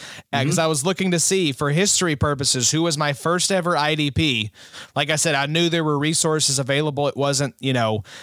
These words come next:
Speaker 1: it wasn't, uh, uh, twenty years ago when I had my first I D P league. So
Speaker 2: Yeah.
Speaker 1: my first ever pick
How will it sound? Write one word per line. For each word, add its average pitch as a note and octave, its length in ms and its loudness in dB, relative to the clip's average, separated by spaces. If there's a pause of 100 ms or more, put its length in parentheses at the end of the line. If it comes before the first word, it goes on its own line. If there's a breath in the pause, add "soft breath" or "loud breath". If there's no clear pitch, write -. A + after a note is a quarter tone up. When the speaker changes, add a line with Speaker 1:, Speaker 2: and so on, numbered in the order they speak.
(120)
Speaker 1:
it D#3 120 0
wasn't, E3+ 420 0
uh, D3 340 2 (540 loud breath)
uh, B2+ 220 2
twenty F3 380 0
years F3 320 2
ago C#3+ 300 0
when C#3 120 -2
I C3 80 0
had C#3+ 180 0
my C3+ 140 0
first D3 280 -2
I C3 140 2
D B2+ 140 -2
P D3 180 0
league. C3 240 0
So C3+ 120 2
Speaker 2:
Yeah. C3+ 60 0
Speaker 1:
my D3+ 120 0
first G#3 540 -2 (180)
ever E3+ 380 0
pick E3 480 0